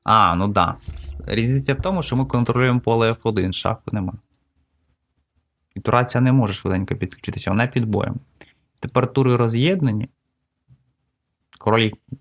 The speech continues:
також не захищає, і як все це тримати, ніяк. Ну, кінь Ж п'ять, ну, тут, окей, ми просто, мабуть, візьмемо і якось заб-, ну, тут все рівно десь на Д три треба тримати.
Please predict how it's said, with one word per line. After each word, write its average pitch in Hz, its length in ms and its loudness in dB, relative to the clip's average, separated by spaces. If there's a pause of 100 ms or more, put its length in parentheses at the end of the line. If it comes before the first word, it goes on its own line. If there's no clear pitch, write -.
(140)
також - 340 -2
не 101 80 -2
захищає, 104 680 0
і 104 40 -2
як 104 200 -2
все - 160 -8
це - 140 -12
тримати, 110 440 -2
ніяк. 107 300 -4 (1900)
Ну, 117 80 -6
кінь 120 160 2
Ж 113 120 0
п'ять, 135 300 0
ну, 107 100 -4
тут, - 180 -14
окей, - 180 -6
ми - 180 -4
просто, - 300 -8
мабуть, 95 180 -6
візьмемо 104 380 0
і 95 40 2
якось 95 300 -4
заб-, 98 200 -6 (4000)
ну, 127 120 2
тут 127 180 0
все - 160 0
рівно 110 180 2
десь - 240 -6
на 101 60 -6
Д 101 100 -2
три - 180 -6
треба 107 260 -6
тримати. - 440 -6